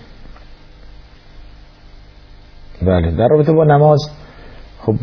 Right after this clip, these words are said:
شما باید بدونید که رکن مهم اسلام و واقعاً نماز، دین بدون نماز مثل جسدی است که سر در آن نیست، یعنی فاقد ارزش است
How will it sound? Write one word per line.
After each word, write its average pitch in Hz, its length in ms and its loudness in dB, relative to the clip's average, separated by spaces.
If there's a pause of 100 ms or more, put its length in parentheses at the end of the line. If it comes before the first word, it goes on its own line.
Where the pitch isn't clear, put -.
(120)
شما 127 160 2
باید 123 140 2
بدونید 135 240 4
که 123 120 0
رکن 127 240 2
مهم 120 340 2
اسلام 113 420 2 (680)
و 104 40 -2
واقعاً 101 460 2 (880)
نماز، 104 720 0
دین 131 280 4
بدون 107 360 2
نماز 113 560 0 (1120)
مثل 110 680 0 (1080)
جسدی 98 680 0
است 104 140 -4
که 104 100 -2
سر 110 220 -2
در 104 220 0
آن 104 100 0
نیست، 107 520 0 (560)
یعنی 90 320 -4
فاقد 92 360 -2
ارزش 95 440 2
است - 340 -4